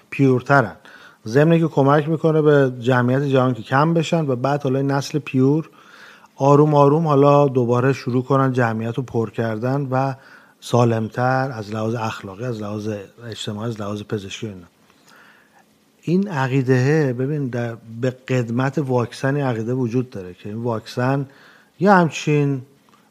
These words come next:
یه همچین در واقع چیزی پشتش هست. در مورد کرونا هم همون اوایل که اومد، خب خیلی معتقد بودن که این کار بیل گیتسه، چون می‌خواد یه سری،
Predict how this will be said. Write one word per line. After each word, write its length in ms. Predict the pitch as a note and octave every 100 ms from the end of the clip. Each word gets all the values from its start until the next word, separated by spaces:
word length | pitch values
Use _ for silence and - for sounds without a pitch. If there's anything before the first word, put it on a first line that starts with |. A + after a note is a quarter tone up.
| _ B2+
یه 180 | C3 E3
همچین 460 | D3+ C3+ - C3+
در 180 | C3 B2
واقع 220 | A#2+ A#2+
چیزی 280 | B2 C#3 A#2+
پشتش 540 | A#2 A2+ - A2+ G#2
هست. 280 | A#2 G#2+ - - - - - - B2
در 180 | C#3 C3+
مورد 500 | C#3 C#3 D3 D3 B2+
کرونا 460 | - C3+ C3+ C3 D#3
هم 80 | F#3+
همون 240 | G3+ F#3
اوایل 400 | C#3+ C3 C3+ C3+
که 160 | B2+ C3+
اومد، 340 | B2+ C3+ F3+
خب 140 | E3+ -
خیلی 440 | - E3+ F#3+ G3
معتقد 520 | F3+ D#3+ C#3 C#3 D3
بودن 260 | E3 E3 E3
که 160 | D#3+ D#3+
این 120 | D#3+
کار 340 | - D3 D3+
بیل 340 | A#2 A#2+ A#2 G#2+
گیتسه، 640 | C3 F3+ - - F#3 F3+ E3+
چون 180 | E3
می‌خواد 580 | D#3 C3 C3+ C#3 A2 A2 - - - _
یه 80 | C3+
سری، 540 | C3+ D3 C3+ B2+ A2+